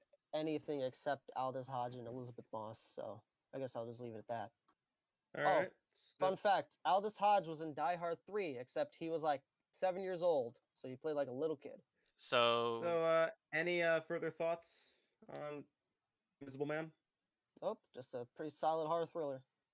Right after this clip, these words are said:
Speaker 3: It's a little
Speaker 2: All right.
Speaker 3: cheesy here and there.
Speaker 2: A little bit, and it
Speaker 3: It
Speaker 2: has
Speaker 3: was
Speaker 2: occasional horror, dumb horror movie tropes,
Speaker 3: Yeah,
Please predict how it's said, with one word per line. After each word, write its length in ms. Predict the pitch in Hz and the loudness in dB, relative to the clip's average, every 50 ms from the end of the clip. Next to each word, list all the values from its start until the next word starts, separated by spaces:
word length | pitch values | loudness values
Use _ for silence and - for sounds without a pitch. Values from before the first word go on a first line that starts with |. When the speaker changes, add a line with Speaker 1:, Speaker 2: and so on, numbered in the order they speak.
| _ _ | _ _
Speaker 3:
It's 120 | - - | -8 -6
a 40 | 131 | 0
little 240 | 123 143 160 160 - | 4 6 8 8 8
Speaker 2:
All 60 | 269 | 6
right. 40 | - 277 | 6 6
Speaker 3:
cheesy 320 | 196 147 147 131 123 139 120 | 6 6 6 4 2 -2 -2
here 220 | 110 131 120 120 | 0 2 2 2
and 140 | 117 110 113 | 2 2 4
there. 320 | 113 113 120 127 135 - - _ _ _ _ _ _ _ _ _ _ _ _ - | 6 6 6 4 2 -2 -6 _ _ _ _ _ _ _ _ _ _ _ _ -4
Speaker 2:
A 40 | 254 | 2
little 200 | 247 226 196 170 | 4 6 6 6
bit, 180 | 143 170 180 175 | 6 6 4 6
and 80 | 185 185 | 4 4
it 40 | |
Speaker 3:
It 40 | 196 | 6
Speaker 2:
has 180 | 214 170 175 180 | 8 8 6 6
Speaker 3:
was 80 | 196 - - | 2 -2 -2
Speaker 2:
occasional 800 | 214 202 - - 208 190 185 170 175 185 180 175 175 170 - - _ _ - | -4 -2 0 2 4 4 4 4 2 2 2 4 2 2 0 -6 _ _ -12
horror, 340 | 139 147 151 156 160 143 - _ _ _ - | -6 -2 0 0 0 -2 -4 _ _ _ -4
dumb 220 | 127 139 139 139 135 | -2 0 0 0 -2
horror 200 | 131 131 131 135 | -2 -2 -2 -2
movie 200 | 139 135 131 135 | -4 -6 -6 -6
tropes, 240 | - - 135 135 156 | -4 0 2 6 6
Speaker 3:
Yeah, 160 | 139 131 | 8 6